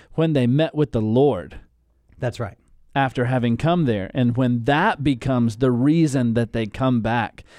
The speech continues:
Speaker 1: to meet with the Lord and to grow in the Lord and to be with the body, then I think that that's when we're really moving toward real discipleship.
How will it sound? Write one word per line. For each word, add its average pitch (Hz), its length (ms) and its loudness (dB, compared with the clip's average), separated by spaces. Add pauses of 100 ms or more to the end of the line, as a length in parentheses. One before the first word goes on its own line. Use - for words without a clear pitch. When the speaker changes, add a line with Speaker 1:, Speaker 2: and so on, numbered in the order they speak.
(220)
Speaker 1:
to 131 100 -2
meet 143 420 2
with 139 160 -4
the 113 100 -2
Lord 120 400 2
and 101 140 -8
to 127 80 -8
grow 131 840 0 (580)
in 147 220 0
the 123 100 2
Lord 110 360 0
and 113 140 -8
to 131 100 -2
be 160 480 2
with 123 220 -2
the 117 80 0
body, 107 640 -2 (280)
then 139 120 0
I 139 80 2
think 131 220 0
that 131 200 0 (220)
that's 143 320 0
when 127 160 2
we're 117 140 2
really 131 300 4
moving 135 440 2
toward 160 640 2 (560)
real 175 380 2
discipleship. 143 840 -4